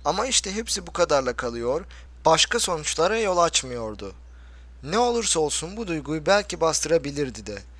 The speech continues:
Gel gelelim işin kötü yanı, eskiden onu aylarca görmediği halde şimdi kadın gözünün önünden hemen hemen hiç eksik olmuyordu.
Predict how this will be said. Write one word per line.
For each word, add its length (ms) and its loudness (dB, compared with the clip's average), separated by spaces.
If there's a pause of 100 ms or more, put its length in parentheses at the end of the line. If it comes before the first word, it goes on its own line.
(340)
Gel 240 6
gelelim 440 -2
işin 280 0
kötü 300 -4
yanı, 300 -4 (200)
eskiden 440 0
onu 200 0
aylarca 500 4
görmediği 600 -2
halde 480 -6 (280)
şimdi 300 -2
kadın 480 -2
gözünün 440 -2
önünden 500 -4 (320)
hemen 260 -4
hemen 280 -4
hiç 260 -2
eksik 300 -4
olmuyordu. 640 -2